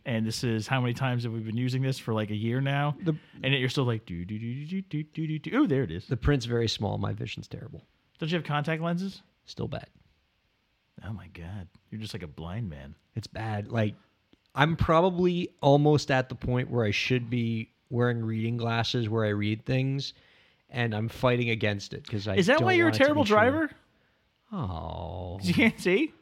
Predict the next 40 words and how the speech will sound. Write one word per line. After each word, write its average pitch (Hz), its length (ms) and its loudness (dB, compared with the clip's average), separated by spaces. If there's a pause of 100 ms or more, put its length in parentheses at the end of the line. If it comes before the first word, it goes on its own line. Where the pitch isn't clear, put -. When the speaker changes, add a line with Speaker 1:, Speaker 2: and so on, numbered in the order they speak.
(200)
Speaker 2:
Oh, 107 640 -2
why 139 200 -2
would 240 140 -2
that 233 160 4
have 226 140 0
to 220 80 -4
do 214 120 0
with 202 120 0
reading 175 420 0
glasses? 104 720 -6
Speaker 1:
No, 277 160 4
'cause 151 100 0
you 160 100 4
can't, - 180 -4
'cause 151 100 2
you're 156 80 2
blind. 160 540 0 (340)
You 135 80 -8
can't 156 180 2
see. - 320 -4 (1400)
That 202 120 6
would 226 120 0
finally 202 400 2
actually, 151 580 0 (180)
if 135 120 0
anything, 190 260 4
you 143 60 0
should - 100 -4
tell 240 140 4
people, 180 200 2
like, 135 220 4
"How 170 160 4
dare 151 220 4
you 180 120 2
keep 147 220 -4
criticizing 160 380 4
my 135 80 2
driving? 135 400 2
I'm 123 140 0
blind." 120 640 0